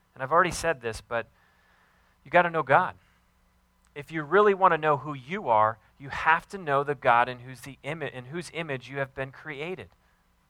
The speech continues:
And if you wanna know what God is like, if you wanna know what God's heart is, his character, his personality, the good news is we don't have to look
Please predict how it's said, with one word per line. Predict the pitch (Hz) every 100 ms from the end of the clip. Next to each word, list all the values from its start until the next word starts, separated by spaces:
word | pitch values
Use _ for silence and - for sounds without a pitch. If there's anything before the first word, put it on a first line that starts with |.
| _ _ _ _ _ _ _ _ -
And | 151
if | 160
you | 160
wanna | 156 196 208
know | 175 170 160 - _ _
what | 147 160 _
God | 160 160 165
is | 139 123
like, | 139 147 120
if | 127
you | 147
wanna | 156 170
know | 165 156
what | 156 135 139 _ _ _ _ _
God's | - 156 156
heart | - - 170 156 -
is, | 113 98 - - _ _ _ -
his | 160 143 -
character, | - 180 185 170 - 113 95 _ -
his | 156 147
personality, | - 185 170 160 151 156 151 110 92 _ _ _ _ _ _ _ _ _ _ _ _ _
the | -
good | 131 202 185
news | 160 139
is | 139 127
we | 143
don't | 175 156
have | 165
to | - 156
look | 160 160